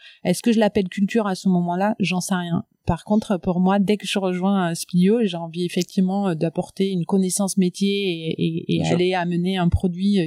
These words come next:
Speaker 1: qui va avoir un, un vrai sens.
Speaker 2: Hmm.
Speaker 1: Mais surtout, j'ai envie de créer un système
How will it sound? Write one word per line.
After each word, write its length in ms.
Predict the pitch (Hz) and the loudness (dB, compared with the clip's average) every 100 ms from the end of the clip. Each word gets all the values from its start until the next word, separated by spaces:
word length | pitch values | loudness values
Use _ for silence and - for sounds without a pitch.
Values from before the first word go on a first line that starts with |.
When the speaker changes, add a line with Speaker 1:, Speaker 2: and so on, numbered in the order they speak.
| - | -2
Speaker 1:
qui 120 | 175 | -6
va 140 | 165 165 | -6 -4
avoir 260 | 170 170 | -6 -6
un, 160 | 160 156 | -6 -2
un 120 | 175 165 | 0 2
vrai 200 | 170 185 | 2 0
sens. 340 | 226 262 - 110 | 0 0 -2 -4
Speaker 2:
Hmm. 120 | 120 - _ _ | -4 -6 _ _
Speaker 1:
Mais 140 | 185 | -2
surtout, 420 | 185 175 - 302 330 _ _ - _ _ | 0 -2 0 -2 -2 _ _ -20 _ _
j'ai 200 | 185 180 | -2 2
envie 160 | 170 190 | 2 2
de 60 | 165 | 0
créer 260 | - 240 | 0 0
un 120 | 214 202 | 2 2
système 560 | 220 - 196 262 170 | 0 0 0 2 0